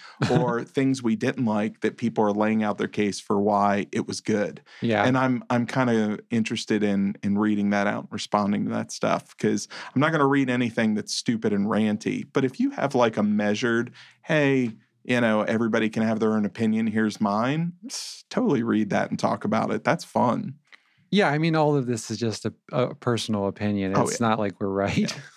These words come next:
Speaker 2: Yeah, I, th-, there's this whole portion of the internet that just doesn't get that.
Speaker 1: Yeah.
Speaker 2: And they think, like, you know, you gotta go to civil war over what you thought of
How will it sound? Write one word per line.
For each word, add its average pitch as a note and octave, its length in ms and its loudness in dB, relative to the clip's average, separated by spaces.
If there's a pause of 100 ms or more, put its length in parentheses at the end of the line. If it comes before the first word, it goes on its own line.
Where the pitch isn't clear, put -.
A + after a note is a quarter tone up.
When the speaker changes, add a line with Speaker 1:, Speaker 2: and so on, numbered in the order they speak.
(200)
Speaker 2:
Yeah, G#2 180 2
I, C#3 140 2 (400)
th-, C3+ 220 2
there's D#3 200 0
this D#3+ 180 0
whole E3 320 2
portion C#3+ 360 0
of A2+ 60 2
the G2+ 100 2
internet A2 380 0
that G#2 80 -10
just C3 180 -8
doesn't G2+ 260 -2
get G#2 180 -2
that. D3 280 0 (100)
Speaker 1:
Yeah. G#2 400 -2
Speaker 2:
And A2+ 160 0
they A#2 140 -2
think, A2+ 360 -2
like, G#2 360 0
you A#2 80 0
know, G#2 220 0
you G#2 180 -2
gotta G2+ 340 0 (100)
go G#2+ 140 0
to G2+ 80 -2
civil G2+ 340 -2
war G#2+ 440 2
over G#2 480 0 (1300)
what B2+ 420 0
you A#2 160 0
thought G#2+ 420 2
of G2+ 300 -2